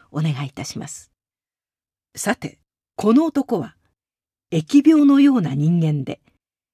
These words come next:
世界中のすべてのユダヤ人の中に騒ぎを起こしているものであり、また、ナザレ人らの異端の頭であります。この者が宮までも汚そうとしていたので、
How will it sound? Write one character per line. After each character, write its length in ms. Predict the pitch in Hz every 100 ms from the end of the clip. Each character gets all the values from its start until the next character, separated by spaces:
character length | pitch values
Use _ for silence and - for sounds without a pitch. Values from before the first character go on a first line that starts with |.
| _
世 200 | - 185
界 280 | 165 247 214
中 200 | 202 196
の 140 | 208
す 260 | 202 - 247
べ 120 | 254
て 160 | - 190
の 160 | 180
ユ 60 | 185
ダ 120 | 185
ヤ 100 | 220
人 180 | 202 190
の 120 | 160
中 260 | 165 185 170
に 160 | 147
騒 440 | 151 - 247 302 240
ぎ 140 | 165
を 160 | 160 151
起 60 | 156
こ 100 | 196
し 100 | -
て 120 | 170
い 80 | 151
る 100 | 151
も 120 | 156
の 120 | 160
で 140 | 117
あ 100 | 110
り、 140 | - - _ _ _ _ _ _ -
ま 120 | 160
た、 200 | - - _ _ _ _ _ _
ナ 180 | 175 175
ザ 140 | 180 220
レ 120 | 220
人 220 | 180 165
ら 120 | 160
の 140 | 160 160
異 120 | 160
端 200 | 240 240 220
の 100 | 220
頭 460 | - 185 - 226
で 120 | 226 139
あ 80 |
り 120 | 123 -
ま 120 | -
す。 300 | - - _ _ _ _ _ _ _ _ _ _
こ 140 | - 175
の 100 | 196
者 240 | 247 254
が 200 | 220 151 _ _ _
宮 280 | 160 180 262
ま 160 | 320 330
で 100 | 254
も 180 | 165 156
汚 240 | 190 196 220
そ 180 | 247
う 60 | 214
と 120 | 143
し 80 | -
て 100 | 175
い 80 | 151
た 140 | 160
の 140 | 139 113
で、 160 | -